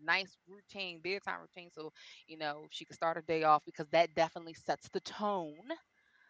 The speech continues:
for having a good day. So, um,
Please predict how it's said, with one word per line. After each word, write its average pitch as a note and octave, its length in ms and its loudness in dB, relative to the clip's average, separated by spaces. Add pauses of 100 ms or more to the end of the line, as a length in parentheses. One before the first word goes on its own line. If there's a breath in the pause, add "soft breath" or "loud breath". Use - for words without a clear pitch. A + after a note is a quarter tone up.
(340)
for E3+ 600 6
having F3 320 0
a G3 60 -12
good C4 180 -4
day. F#4 280 0 (1040)
So, F#3+ 300 6
um, D#3+ 360 4